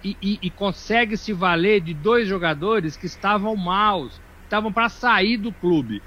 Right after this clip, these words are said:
O Reinaldo na esquerda e o Daniel Alves na direita.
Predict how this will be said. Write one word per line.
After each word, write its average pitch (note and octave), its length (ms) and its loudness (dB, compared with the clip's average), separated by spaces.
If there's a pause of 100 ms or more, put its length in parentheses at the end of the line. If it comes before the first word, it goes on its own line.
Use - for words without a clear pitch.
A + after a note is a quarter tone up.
(140)
O E3 100 -2
Reinaldo F#3+ 800 0
na G3+ 140 -2
esquerda A#3+ 500 -2
e A#3+ 60 0
o A#3 60 -6
Daniel A3 420 -4
Alves F#3+ 320 0
na G3 160 -6
direita. F3+ 500 -4